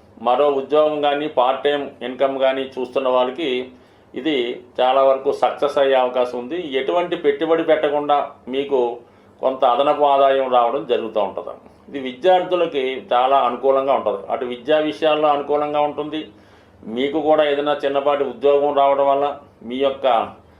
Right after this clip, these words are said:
ఆర్థిక పరిస్థితి వరకు కొంత వేడి నీళ్ళకి చన్నీళ్ళగా కొంత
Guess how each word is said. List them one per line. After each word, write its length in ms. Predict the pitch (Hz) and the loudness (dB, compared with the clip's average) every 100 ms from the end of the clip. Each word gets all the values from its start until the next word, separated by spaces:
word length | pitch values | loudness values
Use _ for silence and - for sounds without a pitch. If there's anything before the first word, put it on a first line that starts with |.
| - _ - 110 | -20 _ 0 0
ఆర్థిక 340 | 131 156 151 151 | 0 -2 -2 0
పరిస్థితి 340 | 147 143 147 139 | 0 0 -2 0
వరకు 260 | 139 139 139 107 95 - _ - | 0 0 -2 -2 -8 -18 _ -6
కొంత 180 | 123 123 | -4 -2
వేడి 200 | 120 135 143 | -2 -2 -2
నీళ్ళకి 260 | 139 139 139 | -4 -2 -2
చన్నీళ్ళగా 600 | 123 131 131 131 131 123 98 95 - - _ - | -2 -4 -4 -2 0 0 -2 -8 -20 -20 _ -6
కొంత 200 | 120 | -2